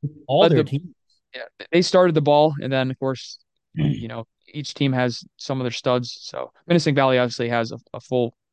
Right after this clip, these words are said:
Speaker 2: full slate of studs, but,
Speaker 1: Oh, yeah, for
Speaker 2: um,
Speaker 1: sure.
Speaker 2: Washingtonville adding to the mix is, is impressive too.
Speaker 1: They got, I mean, Washingtonville's got two kids in this weight class.
Speaker 2: Yeah.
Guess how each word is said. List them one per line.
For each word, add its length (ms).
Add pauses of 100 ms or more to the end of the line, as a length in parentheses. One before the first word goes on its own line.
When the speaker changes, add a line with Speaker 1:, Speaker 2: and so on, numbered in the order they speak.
(560)
Speaker 2:
full 300
slate 400
of 100
studs, 280
but, 200 (520)
Speaker 1:
Oh, 100
yeah, 100
for 60
Speaker 2:
um, 200
Speaker 1:
sure. 120 (260)
Speaker 2:
Washingtonville 840 (100)
adding 280
to 100
the 60
mix 280
is, 220 (180)
is 160
impressive 560
too. 260 (280)
Speaker 1:
They 60
got, 160 (100)
I 20
mean, 120
Washingtonville's 520
got 140
two 160
kids 180
in 60
this 120
weight 140
class. 380 (1600)
Speaker 2:
Yeah. 240